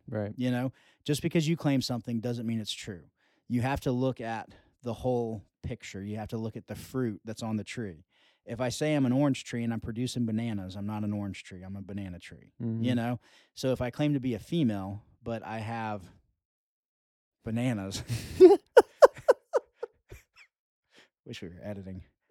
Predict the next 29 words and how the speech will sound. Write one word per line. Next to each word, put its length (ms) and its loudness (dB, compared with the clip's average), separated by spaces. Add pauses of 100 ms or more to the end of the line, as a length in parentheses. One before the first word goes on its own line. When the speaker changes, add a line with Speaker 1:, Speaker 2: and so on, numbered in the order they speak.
(100)
Speaker 1:
Uh. 300 4
Speaker 2:
then 180 10
I'm 160 6
a 40 6
banana 340 2
tree. 300 -10 (100)
I'm 180 0
not. 200 2 (320)
<laughs> 80 -2 (2000)
Let's 180 -8
just 220 -6
skip 200 -6
past 280 -6
all 160 -14
that. 160 -18 (600)
So, 280 10 (840)
um, 760 0
Speaker 1:
Mm. 160 -4
Speaker 2:
so 140 -2
yeah, 200 0 (320)
that, 280 -2
that's 200 2
the 100 0
first 260 0
assumption. 560 -6 (380)
The 80 -2
second 420 4
is, 440 0
uh, 360 -2